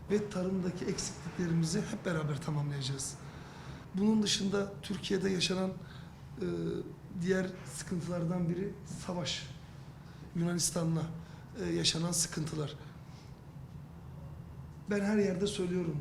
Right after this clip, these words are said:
e, sosyal medyalardaki videolarımda da var. Yunanistan dediğimiz ülke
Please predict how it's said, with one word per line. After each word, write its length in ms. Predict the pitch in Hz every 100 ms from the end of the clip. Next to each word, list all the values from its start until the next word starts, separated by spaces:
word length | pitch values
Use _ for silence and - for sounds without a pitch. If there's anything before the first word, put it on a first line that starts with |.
| - - -
e, 220 | 170 165
sosyal 400 | 151 175 - 185
medyalardaki 800 | 175 175 160 170 170 165 165 175
videolarımda 640 | 165 156 165 165 165 165 156
da 120 | 143
var. 100 | 139 - - - - - - - - - - - - - - - - - - - - - - - 165
Yunanistan 580 | 170 202 202 - 180
dediğimiz 480 | 180 175 175 156 -
ülke 340 | 190 - 170